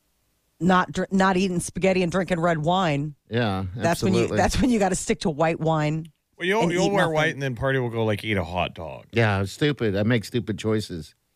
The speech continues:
Speaker 2: You know, soup, whatever.
Speaker 1: Soup. <laughs>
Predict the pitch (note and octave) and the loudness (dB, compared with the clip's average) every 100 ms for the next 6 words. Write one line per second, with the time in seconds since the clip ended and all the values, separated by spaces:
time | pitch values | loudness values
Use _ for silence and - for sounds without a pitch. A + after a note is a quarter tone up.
0 | _ _ _ _ G#2+ G#2 G2 F#2 - - | _ _ _ _ -2 0 2 0 -2 0
1 | G2+ G2+ - _ _ _ A2 G#2 F2+ F#2 | 0 0 -6 _ _ _ 0 2 2 0
2 | E2+ - _ - - - - A3 - - | -2 -6 _ -8 -6 0 2 4 2 0
3 | - | -2